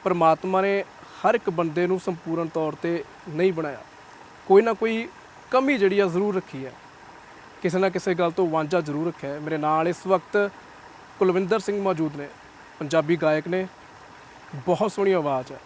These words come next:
ਵੱਡੇ ਵੱਡੇ ਸਿੰਗਰਾਂ ਨੂੰ ਮਾਤ ਪਾਉਂਦੀ ਉਹਨਾਂ ਦੀ ਆਵਾਜ਼, ਪਰ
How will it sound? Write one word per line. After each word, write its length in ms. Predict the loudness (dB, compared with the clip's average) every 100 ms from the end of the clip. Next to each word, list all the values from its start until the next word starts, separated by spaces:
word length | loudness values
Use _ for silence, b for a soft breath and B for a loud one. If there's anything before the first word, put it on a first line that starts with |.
| -2
ਵੱਡੇ 200 | 0 2
ਵੱਡੇ 200 | 0 0
ਸਿੰਗਰਾਂ 400 | 0 -2 0 0
ਨੂੰ 140 | 0 0
ਮਾਤ 380 | 0 2 2 0
ਪਾਉਂਦੀ 300 | -6 -4 -4
ਉਹਨਾਂ 140 | -4
ਦੀ 80 | -4
ਆਵਾਜ਼, 320 | -4 -6 -8 -14 -20 -20 -20 -20 -20 0
ਪਰ 220 | 4 4